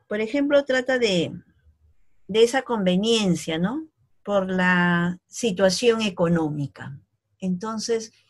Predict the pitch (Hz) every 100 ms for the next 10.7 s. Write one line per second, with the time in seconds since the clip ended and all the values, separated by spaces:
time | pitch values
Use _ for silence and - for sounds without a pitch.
0 | _ _ _ _ _ _ - 302 302 330
1 | 339 339 - _ _ _ _ _ _ _
2 | _ _ _ _ _ _ _ _ _ _
3 | 214 214 214 254 285 302 277 262 262 262
4 | 262 269 269 262 233 247 269 254 233 196
5 | 190 233 202 180 208 220 240 247 233 220
6 | 233 233 208 208 220 233 240 233 220 190
7 | 170 160 - _ - 180 202 226 240 240
8 | 226 - 208 226 247 226 196 180 185 220
9 | 233 226 202 180 175 175 180 190 202 196
10 | 180 220 151 151 156 226